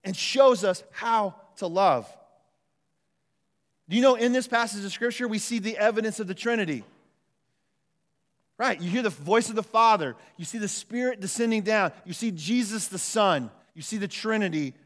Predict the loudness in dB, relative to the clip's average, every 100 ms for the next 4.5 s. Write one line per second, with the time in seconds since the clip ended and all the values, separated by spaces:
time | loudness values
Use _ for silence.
0 | _ -2 0 0 0 0 0 -4 -20 _
1 | _ _ _ _ _ _ _ _ _ _
2 | -2 2 2 0 -6 -6 -2 0 2 0
3 | -2 -6 -6 -8 -12 -8 -6 -6 -6 -4
4 | -2 -4 -6 -10 -12